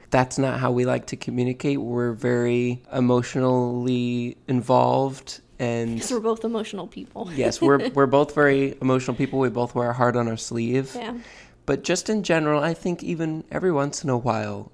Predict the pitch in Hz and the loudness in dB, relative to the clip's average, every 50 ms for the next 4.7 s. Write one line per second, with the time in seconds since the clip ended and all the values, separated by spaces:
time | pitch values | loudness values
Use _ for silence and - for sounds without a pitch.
0 | _ - - - - 135 123 120 - 135 131 127 120 120 120 - - 123 120 117 | _ -12 -10 -6 -4 -4 -4 -2 0 0 0 0 0 -4 -8 -6 -4 -2 -2 -2
1 | 113 113 - 156 156 127 131 139 139 139 - - 139 135 - 135 127 123 123 120 | -4 -6 -10 -4 -2 0 2 2 0 -2 -2 -4 -4 -2 0 0 2 2 2 0
2 | 113 117 120 120 120 120 120 117 113 - 123 117 110 - - 113 110 110 117 - | -2 -2 -2 0 0 0 -2 -2 -2 -2 -2 -2 -2 -4 -6 -6 -8 -8 -10 -12
3 | - - - - _ _ _ - - - 113 113 113 113 110 - - _ _ - | -16 -20 -20 -20 _ _ _ -12 -6 -2 -2 0 0 0 -2 -4 -8 _ _ -2
4 | 127 123 110 - - 123 117 117 120 120 - - - - | -2 -2 -2 -2 -2 0 2 2 2 0 -4 -8 -10 -12